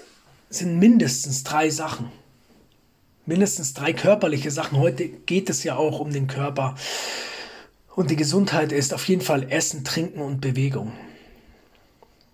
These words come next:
Und der erste Punkt, wie du deinen Körper mehr achten kannst, ist,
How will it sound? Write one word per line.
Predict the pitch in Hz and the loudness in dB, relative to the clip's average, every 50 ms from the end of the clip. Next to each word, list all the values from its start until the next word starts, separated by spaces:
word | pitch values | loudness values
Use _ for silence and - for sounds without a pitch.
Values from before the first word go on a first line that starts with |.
| _ _ _ _ _ _ _ _ _ _ _ _ _ - - | _ _ _ _ _ _ _ _ _ _ _ _ _ -12 -6
Und | 135 143 135 | -6 -2 -2
der | 151 139 | 0 0
erste | 143 165 180 - - 180 | 2 2 0 0 -2 -4
Punkt, | 131 135 175 196 196 196 - | -2 2 2 2 2 2 -2
wie | 185 | -2
du | 147 180 | -2 0
deinen | 156 160 151 147 135 | -2 -2 -2 -2 -4
Körper | 127 - 160 175 175 - 160 | -2 0 0 0 0 0 -2
mehr | 151 151 156 156 - - - | 0 0 -2 -4 -4 -4 -4
achten | - - - - - - | -4 -4 -6 -8 -12 -6
kannst, | - 143 139 139 135 - - | -4 -2 -2 -2 -4 -4 -4
ist, | 139 143 135 131 - - - - | -4 -4 -2 -2 -4 -6 -8 -12